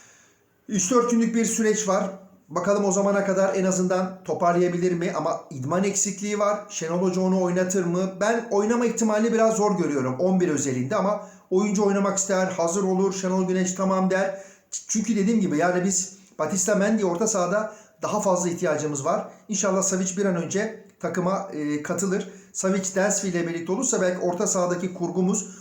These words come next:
orta sahadaki ikinci bölgedeki biraz dinamik, e, halimiz de biraz artar diye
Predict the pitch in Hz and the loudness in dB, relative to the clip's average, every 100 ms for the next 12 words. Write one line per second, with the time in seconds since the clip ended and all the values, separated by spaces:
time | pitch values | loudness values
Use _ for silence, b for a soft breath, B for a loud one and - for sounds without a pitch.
0 | - 165 165 202 190 175 180 185 185 190 | -14 -8 -4 -2 0 0 0 -4 -4 -2
1 | 208 190 180 170 170 170 185 185 190 185 | 0 0 0 0 -4 -4 -2 0 0 -4
2 | B B 127 180 190 196 190 - 151 143 | B B -6 0 2 0 -2 -6 -4 0
3 | 165 185 214 185 180 190 196 - 156 - | 2 2 2 0 0 0 -2 0 0 0
4 | 196 139 147 214 | 0 0 -2 -4